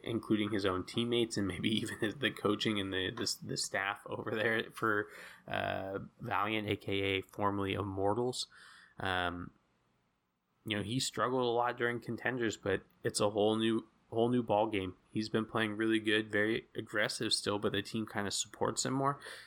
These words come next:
I don't know if that's just the team intentionally supporting him more, or if maybe it, it's help from his tracer player, 'cause Soon is just, Soon is Soon. And he's definitely one of the probably top five to, uh,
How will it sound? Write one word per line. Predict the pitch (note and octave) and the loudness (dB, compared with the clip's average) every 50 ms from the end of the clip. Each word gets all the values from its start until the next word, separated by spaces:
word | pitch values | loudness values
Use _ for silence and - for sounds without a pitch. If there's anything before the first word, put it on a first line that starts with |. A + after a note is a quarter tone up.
| - - _ - - - _ _ - _ _ _ _ _ _ - | -20 -20 _ -14 -14 -14 _ _ -20 _ _ _ _ _ _ -6
I | A#2 B2+ | -4 -2
don't | E3 E3 - B2 | -2 -2 -2 -2
know | B2 C3 C3 B2+ B2+ | -2 0 0 2 0
if | B2+ - - | 0 0 0
that's | A#2+ A#2 - - - | 0 0 0 -2 -8
just | B2+ B2 A#2+ C3+ A2 A2 A2+ - - - | -10 -8 -6 -2 -2 0 0 -2 -2 -2
the | A2+ G#2 | -2 -2
team | - - - B2 A2 G2+ | -2 -2 -2 -2 0 0
intentionally | F#2+ F#2 - - C#3 D3+ D3 D3 D3 C#3 C#3 | 0 -2 0 0 0 0 2 2 2 2 2
supporting | - - C3+ - - C#3 C3 C3 B2+ | 0 0 -2 0 0 2 2 2 2
him | B2+ B2 | 0 0
more, | B2 B2 A#2+ B2 A#2+ | 0 2 2 2 0
or | - - - A2+ G#2+ C3 - - - | 0 2 2 2 2 2 0 -2 -2
if | A#2 B2 - - A#2 | -2 -4 -2 -2 0
maybe | G#2+ G#2 G#2 G#2 G#2 G2+ | 2 2 2 4 2 0
it, | - - - _ _ _ | 0 -2 -6 _ _ _
it's | - - - - - - - - - - - | -6 -6 -4 -4 -6 -10 -10 -10 -14 -10 -4
help | - B2+ G#2+ G#2+ G#2+ - - | 0 2 2 2 0 -2 -8
from | - - G2+ G2 F#2+ G2+ | -4 -2 0 0 0 0
his | A2 G2 - | 0 -2 -2
tracer | - - C3 D3 D3 - D#3 B2+ - | 0 0 0 0 0 2 0 -2 -2
player, | - - C3 B2+ C3 C3 | 0 2 2 4 4 4
'cause | - - A#2 F#2+ - - | 2 4 2 2 4 4
Soon | - - A2+ A2 A2 G#2 | 4 4 4 4 4 2
is | G2 F#2+ - - | 2 0 0 0
just, | - - - - - - - _ _ _ _ _ _ _ _ _ _ _ _ _ _ _ _ _ _ _ _ - | -2 -2 -2 -2 -2 -4 -6 _ _ _ _ _ _ _ _ _ _ _ _ _ _ _ _ _ _ _ _ -10
Soon | - - - G2 G2 F#2+ | -4 0 2 2 4 2
is | F#2 - - | 2 2 2
Soon. | - D3+ C#3 A2 - - _ _ - - - - - - - - - | 2 2 2 0 -2 -6 _ _ -20 -20 -20 -20 -20 -20 -16 -8 -2
And | - G#2+ G#2+ | 0 2 4
he's | A2 G#2+ G2+ - | 4 2 2 2
definitely | - G#2+ G#2+ - G#2+ G2 G2+ | 0 0 0 2 2 2 4
one | G2+ F#2+ | 4 2
of | F#2+ G2+ | 2 2
the | F#2 - _ _ - | 0 -4 _ _ -8
probably | - - G2 G2 F#2+ F2+ | -2 -2 0 0 0 -2
top | - - G2+ - - | -2 -2 -2 -2 -2
five | - - G2 G2+ G2+ G2 F#2+ - | -2 -2 0 2 2 0 -2 -2
to, | - G2+ F#2+ G2+ - - - _ _ _ - - - - - - - - | 0 2 2 2 2 0 -4 _ _ _ -20 -20 -20 -20 -20 -12 -6 -4
uh, | A2+ G#2+ G#2 | -2 -2 -2